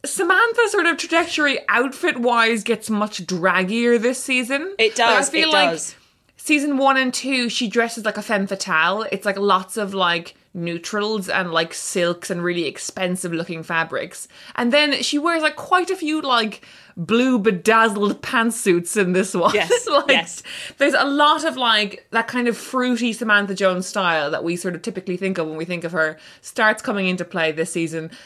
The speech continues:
Speaker 1: And so do a lot of those kind of, like, "Why don't you come up and see me sometime?" like,
Speaker 2: Yeah.
Speaker 1: lines. I feel like we get much more of them. And, like, it
Speaker 2: Yeah.
Speaker 1: really does, like, yeah, yeah. There's so many of them in this episode. Like, "Oh, I like him to climb up my pole." It's very,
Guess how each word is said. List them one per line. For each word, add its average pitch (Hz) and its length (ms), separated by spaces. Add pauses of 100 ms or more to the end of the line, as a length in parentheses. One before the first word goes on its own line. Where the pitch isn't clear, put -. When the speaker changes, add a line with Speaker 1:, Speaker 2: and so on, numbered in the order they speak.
(220)
Speaker 1:
And 185 200
so 233 300
do 208 240
a - 20
lot 185 340
of 180 180
those 180 260
kind 180 320
of, 160 100
like, 160 240
"Why 196 160
don't 294 160
you 175 80
come 226 180
up 254 160
and 160 220
see 370 240
me 185 140
sometime?" 190 960
like, 190 240
Speaker 2:
Yeah. 190 60
Speaker 1:
lines. 180 640 (160)
I 208 60
feel 220 140
like 214 60
we 220 60
get 214 160
much 220 260
more 196 360
of 165 200
them. 143 440 (320)
And, 190 120
like, 175 120
it 214 100
Speaker 2:
Yeah. 214 40
Speaker 1:
really 220 220
does, 185 340
like, 165 340 (640)
yeah, 175 360
yeah. 180 260 (160)
There's 220 320
so 254 300
many 226 400
of 190 120
them 185 160
in 185 120
this 190 160
episode. 202 480
Like, 180 160
"Oh, 285 420
I 277 120
like 381 180
him 240 100
to 190 80
climb 262 400
up 285 160
my 269 400
pole." 165 420
It's 294 200
very, 277 580